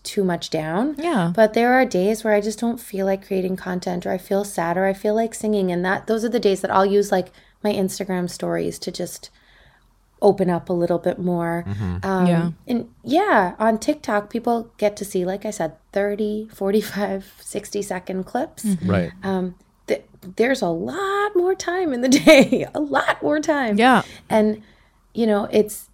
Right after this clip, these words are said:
Speaker 1: it's easy to find, to distill your life and your joy into that one minute clip.
Speaker 2: Yeah.
Speaker 1: Um, but it's, <sighs> I try and, I try to show the different faces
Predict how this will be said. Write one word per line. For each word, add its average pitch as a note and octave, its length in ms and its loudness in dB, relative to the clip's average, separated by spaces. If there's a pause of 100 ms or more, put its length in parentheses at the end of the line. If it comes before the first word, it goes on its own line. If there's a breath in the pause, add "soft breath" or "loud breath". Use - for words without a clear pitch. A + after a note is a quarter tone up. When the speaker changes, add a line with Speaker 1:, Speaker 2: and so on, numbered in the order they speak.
(100)
Speaker 1:
it's G3+ 220 -8
easy D4 360 4
to G3 80 4
find, F#3+ 480 -4
to - 80 -10
distill G#3 540 2
your F#3 240 4
life F3+ 680 -2
and F#3 140 0
your F3 100 2
joy F3 680 2
into F3 520 -4
that - 260 -8
one F#3+ 260 -2
minute F3+ 240 -4
clip. - 420 -4
Speaker 2:
Yeah. F3+ 280 0 (120)
Speaker 1:
Um, F#3+ 500 -6 (340)
but F#3+ 160 0
it's, F#3 460 -6 (1400 soft breath)
<sighs> - 840 -12
I G#3+ 100 6
try G#3+ 360 2
and, A#3 340 0 (600)
I F#3+ 160 2
try G3 460 0
to A3 100 2
show E3 580 -2
the F3+ 80 -4
different F3 460 -8 (600)
faces F#3 760 -6